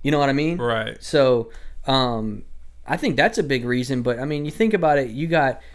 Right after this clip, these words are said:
Speaker 1: two, I think Joe Rogan even, even, um, said something about it on one of his podcasts. I saw one of the clips. It was like,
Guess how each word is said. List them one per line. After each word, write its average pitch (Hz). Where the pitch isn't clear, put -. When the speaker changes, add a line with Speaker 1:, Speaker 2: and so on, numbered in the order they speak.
Speaker 1:
two, 196
I 185
think 226
Joe 160
Rogan 156
even, 117
even, 117
um, 107
said 143
something 123
about 117
it 113
on 110
one 113
of 113
his 110
podcasts. 113
I 110
saw 127
one 117
of 110
the 107
clips. -
It -
was 127
like, 117